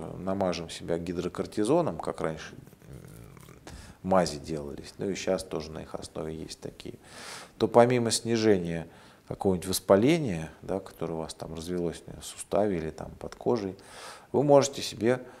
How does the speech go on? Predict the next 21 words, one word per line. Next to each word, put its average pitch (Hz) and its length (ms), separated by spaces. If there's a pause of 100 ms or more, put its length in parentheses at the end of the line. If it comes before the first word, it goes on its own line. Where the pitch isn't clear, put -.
(220)
а, 87 480
изменить, 98 760
а, 71 220
достаточно 95 680
сильно, 98 480 (480)
а, 80 720 (380)
в - 80
первую 95 280
очередь 92 140
углеводный 85 640
обмен 117 380
снизить, 107 540 (520)
да, 95 500
и 92 640 (340)
дальше, 87 500 (460)
если 98 360
он 92 160
у 90 80
вас 85 260
ещё 87 260
и 87 220